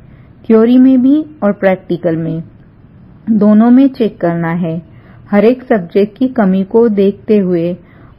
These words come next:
अपने आप को complete करते जाओ, लेकिन complete तब होंगे जब पहले revise करने से अपनी कमी का मालूम पड़ेगा। Subjects को तो जानते हो।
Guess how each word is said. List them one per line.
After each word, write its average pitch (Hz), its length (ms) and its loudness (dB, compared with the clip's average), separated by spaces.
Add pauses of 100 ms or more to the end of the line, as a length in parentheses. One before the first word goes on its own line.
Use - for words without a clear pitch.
अपने 226 360 2 (100)
आप 175 260 -4
को 240 160 -2 (120)
complete 214 480 0
करते 180 420 -2
जाओ, 160 360 -4 (380)
लेकिन 185 500 0 (500)
complete 220 520 0
तब 269 260 0
होंगे 190 480 -2 (400)
जब 220 300 -2
पहले 220 380 2
revise 185 500 -2
करने 196 460 0
से 170 240 -4 (420)
अपनी 226 400 2
कमी 185 320 -4
का 226 220 -2
मालूम 175 420 -2
पड़ेगा। 165 540 -4 (680)
Subjects 240 520 -2
को 233 180 0
तो 226 200 -2
जानते 180 480 -2
हो। 165 260 -6